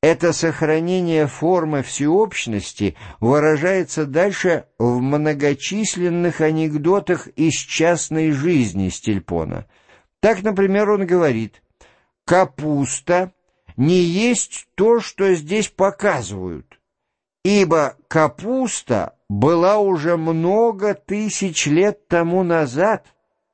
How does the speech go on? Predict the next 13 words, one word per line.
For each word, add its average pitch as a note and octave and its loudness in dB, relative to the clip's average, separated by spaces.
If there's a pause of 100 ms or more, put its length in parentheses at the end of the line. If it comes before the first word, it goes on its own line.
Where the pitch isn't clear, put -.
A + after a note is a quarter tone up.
(160)
Следовательно, C3+ 0 (120)
это, C3 0 (560)
то, D3+ 2
что C3+ -4
показывают, E3 -2 (220)
не A3 2
есть C3+ 0
капуста». A#2 -4 (680)
То F#3+ 6
есть - 0 (300)
лишь E3+ 2
всеобщее F3+ 0
существует, C3+ -2